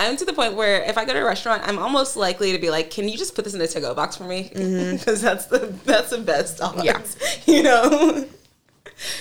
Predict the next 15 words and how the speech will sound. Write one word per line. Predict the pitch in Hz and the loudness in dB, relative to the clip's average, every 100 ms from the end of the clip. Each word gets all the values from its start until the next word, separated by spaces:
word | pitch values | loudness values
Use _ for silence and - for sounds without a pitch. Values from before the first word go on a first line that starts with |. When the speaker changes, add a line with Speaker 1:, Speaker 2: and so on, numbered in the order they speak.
| - - _ | -12 -18 _
Speaker 1:
Um, | 180 170 - - - - - _ | -4 -4 -4 -12 -18 -20 -20 _
yeah. | 190 - - - - | -14 -12 -12 -14 -2
Speaker 2:
I | 208 | -2
tru-, | - 220 | 2 4
I | 208 | 4
woke | 208 214 | 2 0
up | |
this | 202 - | -4 -2
morning. | 196 190 - | 0 0 0
I | 202 | 2
don't | 220 | 2
know. | 214 208 - | 2 0 2
I | 208 208 - | 2 2 -2
sat | - 208 185 | -2 -2 0
there | 233 233 | 2 0